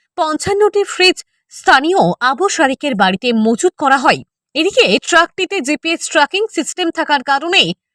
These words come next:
মালিক বুঝতে পারেন যে গাড়িটি নির্ধারিত রুটের বাইরে গেছে। এতে সন্দেহ হলে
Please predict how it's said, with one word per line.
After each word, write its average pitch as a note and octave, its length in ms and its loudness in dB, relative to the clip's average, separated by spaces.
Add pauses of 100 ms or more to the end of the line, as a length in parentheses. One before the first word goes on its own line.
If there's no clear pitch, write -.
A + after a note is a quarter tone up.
(300)
মালিক C#4+ 400 2
বুঝতে D#4 380 -2
পারেন C4+ 280 -4
যে D#4+ 160 0 (220)
গাড়িটি C4 340 0
নির্ধারিত B3+ 460 -4
রুটের A#3 440 -4
বাইরে G3 280 -2
গেছে। F3 340 -2 (540)
এতে F#4 260 -2
সন্দেহ D#4+ 480 2
হলে G4 300 2